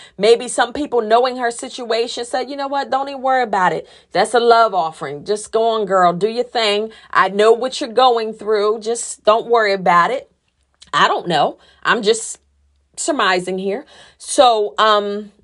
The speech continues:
after she did that, pay your debts. Now, the most important debt to pay was to pay the creditors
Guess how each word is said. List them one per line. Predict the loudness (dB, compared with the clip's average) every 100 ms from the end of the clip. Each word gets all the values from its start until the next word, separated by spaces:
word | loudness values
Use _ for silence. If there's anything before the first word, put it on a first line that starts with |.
| _ _ _ _ _ _
after | 2 2 -2
she | -6 -6
did | -2 -2 2
that, | 2 4 2 -4 _ _ _ _ _ _
pay | 2 2
your | 2 -4
debts. | 0 0 0 -6 -4
Now, | -2 0 -4 -12 _ _ _ _ _ _ -6
the | 0 2
most | 4 4 2 -4
important | -8 -8 2 2 2 -2
debt | 2 2 0
to | -8
pay | -8 0 2 2 -2 -12 _ -20 -20 _
was | 2 2
to | 0
pay | -2 -2 -2
the | -2 -6
creditors | -8 -18 0 4 4 2 -6 -8 -14 -18